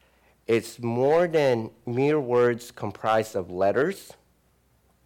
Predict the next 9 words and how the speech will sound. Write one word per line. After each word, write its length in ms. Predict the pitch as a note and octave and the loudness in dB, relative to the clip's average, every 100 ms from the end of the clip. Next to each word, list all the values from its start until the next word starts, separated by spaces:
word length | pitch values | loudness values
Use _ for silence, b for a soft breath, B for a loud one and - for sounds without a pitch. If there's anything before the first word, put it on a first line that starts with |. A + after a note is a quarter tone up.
| - | -2
inked 320 | B2+ C#3+ C#3+ | 2 2 0
on 160 | C3+ A#2+ | 0 0
a 40 | |
piece 260 | - C#3+ C#3 | -4 -8 -8
of 80 | |
paper, 560 | A#2+ B2+ A#2+ B2 A#2 A2+ b b b - | -6 -8 -6 -4 -4 -6 b b b -14
bound 400 | G#2+ A2 A2 G2+ | -2 2 2 0
in 220 | G#2+ G2 | -4 -4
leather. 420 | G#2 G2+ F2 - | -2 -2 -4 -10